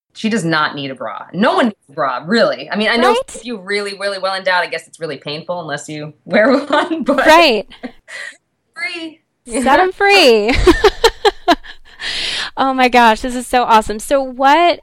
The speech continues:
Speaker 2: advice would you give to a woman who wants to begin to embrace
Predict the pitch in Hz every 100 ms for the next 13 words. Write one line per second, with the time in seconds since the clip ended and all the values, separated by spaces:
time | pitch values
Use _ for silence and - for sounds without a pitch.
0 | - 226 196 196 196 180 175 - 190 190
1 | 196 196 185 175 - 202 - - - 180
2 | 175 175 190 180 175 175 175 180 - 180
3 | 190 175 175 - - 185 180 180 175 175
4 | 180 - 170 170 - 175 180 - -